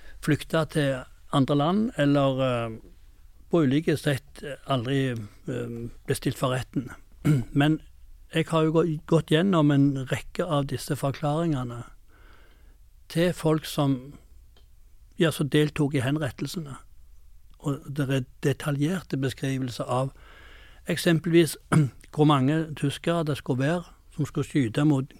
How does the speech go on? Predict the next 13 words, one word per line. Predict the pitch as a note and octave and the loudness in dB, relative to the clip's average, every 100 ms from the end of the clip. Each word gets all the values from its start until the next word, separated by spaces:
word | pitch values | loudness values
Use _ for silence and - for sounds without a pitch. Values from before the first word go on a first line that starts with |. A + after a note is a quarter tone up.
| - | -10
hver | - D3 C3+ | -2 0 0
enkelt, | C3 - C3 - - - - _ - - _ - | -4 -6 -8 -8 -20 -20 -20 _ -20 -20 _ -4
eh, | B2+ A#2+ A#2 G#2 - - - | -2 -2 -4 -8 -18 -16 -2
dødsdømt. | D3 - - G2 - - - - - - - - - - - - - - - - - - | -2 0 0 0 -2 -12 -20 -20 -20 -20 -20 -20 -20 -20 -20 -20 -14 -14 -14 -18 -14 0
Hvor | |
langt | D3+ C#3+ - | 2 2 -2
ifra, | B2+ - C#3+ E3 | -4 -2 -2 0
de | C3+ | -2
skulle | C#3+ - | -4 -2
stå | C3 | -2
fem | - D3+ | 0 2
meter | D#3 C#3+ - | 2 0 -2
fra. | C3+ - D#3 F3+ | -4 0 0 0